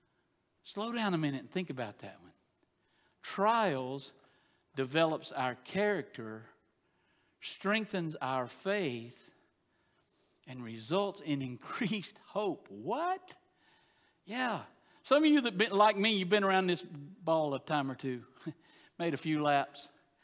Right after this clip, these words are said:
You've seen it happen, haven't you? You got that diagnosis. You got that bad news from a, a, a child or a grandchild. You got that difficult word from the workplace. And you thought, "Oh my gosh!"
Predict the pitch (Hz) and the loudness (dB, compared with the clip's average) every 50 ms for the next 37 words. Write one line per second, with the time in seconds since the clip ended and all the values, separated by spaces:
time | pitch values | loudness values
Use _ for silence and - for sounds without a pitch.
0 | _ _ _ _ _ _ _ _ _ _ _ - 175 165 - 196 190 180 175 160 | _ _ _ _ _ _ _ _ _ _ _ -6 -6 -4 -2 -2 0 0 0 0
1 | 175 226 247 240 - 120 117 135 143 135 107 98 - - - - - _ _ _ | 0 0 -2 -2 -6 -8 -6 -4 -4 -6 -6 -10 -16 -20 -20 -20 -20 _ _ _
2 | _ _ _ _ _ _ _ _ _ _ _ _ _ - 190 190 160 190 175 165 | _ _ _ _ _ _ _ _ _ _ _ _ _ -2 0 4 6 6 6 6
3 | - 180 160 143 147 156 156 156 147 143 147 170 180 165 - - 113 98 - - | 4 0 0 4 4 4 4 4 4 2 0 0 0 -2 -4 -8 -12 -14 -16 -20
4 | - - _ _ _ _ _ _ _ _ _ _ _ _ _ _ - 143 165 170 | -20 -20 _ _ _ _ _ _ _ _ _ _ _ _ _ _ -2 -2 2 4
5 | 180 175 160 - 165 165 143 139 160 160 160 151 156 156 165 160 151 - - 156 | 6 4 6 4 2 2 4 4 4 4 4 4 2 2 2 0 0 0 -2 -4
6 | 143 135 120 110 104 - _ _ _ 131 127 120 - 127 127 - - 180 160 160 | -4 -4 -6 -8 -14 -18 _ _ _ -12 -12 -10 -10 -10 -10 -4 0 2 4 4
7 | 156 151 143 139 123 123 120 117 117 117 123 147 151 151 147 139 - 147 131 120 | 4 2 2 0 -2 -6 -8 -10 -10 -2 0 2 2 2 0 -2 -4 -6 -6 -6
8 | 110 117 - - _ _ _ _ _ _ _ _ _ 160 170 165 185 180 170 - | -8 -12 -18 -20 _ _ _ _ _ _ _ _ _ 0 4 6 6 6 6 4
9 | 180 147 147 170 175 156 - - 170 156 143 151 156 170 170 165 143 - 147 139 | 2 2 4 0 0 0 -2 -4 -4 -4 -2 0 0 2 2 0 0 -2 -4 -4
10 | 135 131 127 123 95 - 151 175 185 180 - - 139 127 117 110 98 - - - | -4 -4 -6 -8 -6 0 2 2 2 0 -2 -4 -4 -4 -4 -6 -10 -16 -20 -20
11 | - _ _ _ _ _ _ _ _ _ _ _ _ _ _ - _ _ _ _ | -20 _ _ _ _ _ _ _ _ _ _ _ _ _ _ -20 _ _ _ _
12 | _ 151 156 160 160 - 170 160 - - - 370 403 415 427 415 440 415 403 - | _ -2 0 0 2 4 4 2 6 8 8 10 12 12 12 12 12 12 12 12
13 | 349 - 254 196 | 12 10 8 4